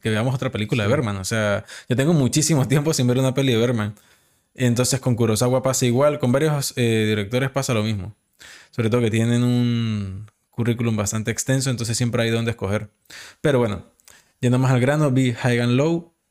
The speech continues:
Speaker 1: de Akira Kurosawa de mil novecientos sesenta y tres.
Speaker 2: Increíble.
Speaker 1: La sinopsis es: un ejecutivo de una empresa de zapatos se convierte en víctima de extorsión cuando el hijo de uno de sus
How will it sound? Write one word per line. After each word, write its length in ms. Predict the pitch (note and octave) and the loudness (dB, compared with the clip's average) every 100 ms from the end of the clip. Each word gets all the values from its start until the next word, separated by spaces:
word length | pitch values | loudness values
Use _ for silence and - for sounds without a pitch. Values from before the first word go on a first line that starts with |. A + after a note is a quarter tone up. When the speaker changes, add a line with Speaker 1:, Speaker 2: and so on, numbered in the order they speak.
| _ _ _ - | _ _ _ -6
Speaker 1:
de 140 | B2 | -4
Akira 240 | A#2 C3 B2+ | 0 -2 0
Kurosawa 600 | A#2 G#2+ C3 C#3 C#3+ C#3 | 0 0 0 0 0 -2
de 180 | B2 A#2 | -4 -2
mil 160 | B2+ | -2
novecientos 400 | C#3 A#2 A#2+ B2 | -2 -2 -2 -2
sesenta 320 | B2 A#2 G#2+ | -4 -4 -4
y 40 | G#2+ | -4
tres. 520 | A#2 A2 - - - _ _ _ _ _ _ _ _ - | -2 -2 -4 -8 -14 _ _ _ _ _ _ _ _ -20
Speaker 2:
Increíble. 380 | A#2 G#2 G#2+ A2+ _ _ _ | -14 -14 -14 -20 _ _ _
Speaker 1:
La 100 | B2 | -2
sinopsis 720 | A#2 B2 C3 - D#3 - - _ _ _ _ - | 0 0 2 0 0 -2 -8 _ _ _ _ -4
es: 400 | A2 G2 - _ _ _ - - - _ - | -4 -4 -10 _ _ _ -20 -20 -20 _ -2
un 140 | C3+ | 4
ejecutivo 720 | D#3 C3+ A#2+ C3+ C#3+ D3+ D3+ C3 | 4 4 0 2 2 2 0 0
de 100 | A#2+ | 2
una 180 | B2 | 2
empresa 600 | C3 C#3 C#3+ D3 C#3+ C#3+ - _ - | 2 0 0 0 0 -2 -8 _ -4
de 160 | B2 | -2
zapatos 720 | A2+ G2+ C3 C#3+ D#3 - - _ | -2 0 -2 0 -4 -6 -18 _
se 160 | - A#2+ | -8 -2
convierte 580 | A#2 A#2+ A#2 C3 - B2 | 0 0 0 0 0 -2
en 160 | A2+ | -2
víctima 360 | A#2+ C3 C#3+ B2+ | -2 0 0 0
de 60 | A2+ | 0
extorsión 720 | - A2+ G2+ C3 D#3 G3+ - - - | -2 -6 -4 -2 -2 -2 -8 -14 -2
cuando 220 | C3 A#2 | 2 4
el 80 | A#2+ | 4
hijo 180 | C3 C3 | 4 4
de 60 | |
uno 220 | A#2+ C#3 | 4 4
de 100 | C3+ | 2
sus 880 | A#2+ A2 G#2+ G2+ F#2+ F#2+ - - - | 2 0 2 0 -2 -6 -10 -14 -18